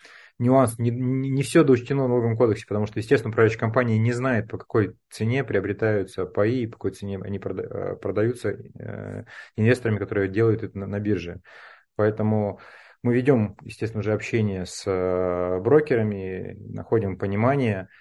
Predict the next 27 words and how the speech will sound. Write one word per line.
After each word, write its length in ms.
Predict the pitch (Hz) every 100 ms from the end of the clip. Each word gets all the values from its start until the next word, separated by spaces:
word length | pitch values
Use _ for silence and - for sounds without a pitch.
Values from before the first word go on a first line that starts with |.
| _ _ -
и 260 | 95 98
с 40 | 90
большой 300 | 101 104 113
долей 200 | 101 98
вероятности 440 | 98 113 120 -
большинство 440 | 95 92 - 120 123
из 160 | 107
них 340 | 104 113 113 110
выступят 640 | - 92 113 113 - 85
налоговым 360 | 98 101 92
агентом 460 | 95 110 139 104 87
и, 460 | - 113 113 110 - _ _ _ _ _ _ _ -
э, 460 | 90 92 90 87 92
уже 380 | 101 98 107 101
очищенные 420 | 101 120 113 101
от 80 | 95
налога 260 | 104 98 95
деньги 280 | 110 98
пришлют, 600 | 85 - 87 101 95 92 -
э, 800 | 92 90 90 90 90 92 92 - - 98
ну, 280 | 104 98 92 _ 107 98 -
отдадут 440 | 101 104 104 -
ин-, 200 | 104 -
своим 240 | - 98
инвесторам, 480 | 110 127 143 110 95
и 460 | - 107 101 90 90 - -
далее 720 | 110 104 107 113 107 92